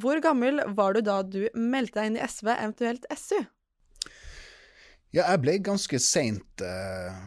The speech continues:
Speaker 2: med i S V. Jeg var aldri med, var aldri med i S U, så det begynte liksom senere. Jeg tror jeg var tjuefem når jeg ble med i S V. Så det er håp for alle.
Speaker 1: Ja, <laughs> aldri for sent å
Speaker 2: Aldri
Speaker 1: begynne.
Speaker 2: for sent.
Speaker 1: <laughs>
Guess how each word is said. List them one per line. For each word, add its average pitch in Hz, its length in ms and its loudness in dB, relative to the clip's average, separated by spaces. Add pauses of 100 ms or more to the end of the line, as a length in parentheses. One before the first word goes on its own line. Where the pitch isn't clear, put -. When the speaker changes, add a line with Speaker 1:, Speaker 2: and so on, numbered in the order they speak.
Speaker 2:
med 110 500 -4
i 92 320 -10 (340)
S - 220 -4 (160)
V. 85 80 -4
Jeg - 440 -10
var 113 120 -4
aldri 113 160 -4
med, 90 400 -8
var 110 160 -8
aldri 110 160 -6
med 95 140 -6
i - 40 -6
S 101 200 -6
U, 143 260 -4 (160)
så - 180 -12
det 101 140 -6
begynte 107 320 -8
liksom 95 240 -10
senere. 95 400 -8
Jeg - 80 -16
tror 135 100 -6
jeg 123 60 -6
var 117 160 -6
tjuefem - 800 -10 (960)
når 95 160 -10
jeg 85 140 -10
ble 85 100 -10
med 87 160 -10
i 73 80 -10
S - 220 -8
V. - 100 -14 (160)
Så 110 240 -10 (320)
det 104 120 -8
er 123 40 -2
håp 160 160 -2
for 107 160 0
alle. 127 160 0 (380)
Speaker 1:
Ja, 311 160 6 (460)
<laughs> - 500 4
aldri 190 260 4
for 302 80 6
sent 262 320 4
å 254 80 4
Speaker 2:
Aldri 226 100 6
Speaker 1:
begynne. 214 220 4
Speaker 2:
for 320 400 8
sent. - 200 -4
Speaker 1:
<laughs> - 80 -14